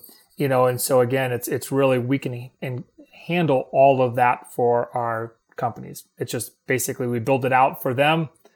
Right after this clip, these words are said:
and they're just attaching employees to these specific, um, policies.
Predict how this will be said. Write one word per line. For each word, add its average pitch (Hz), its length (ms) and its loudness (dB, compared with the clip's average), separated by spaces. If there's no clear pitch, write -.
and 131 80 -6
they're 120 120 -2
just 120 180 -6
attaching 123 500 -2
employees 117 520 -6
to 117 180 -8
these 113 260 -6
specific, - 800 -4
um, 113 260 -8
policies. 120 720 -6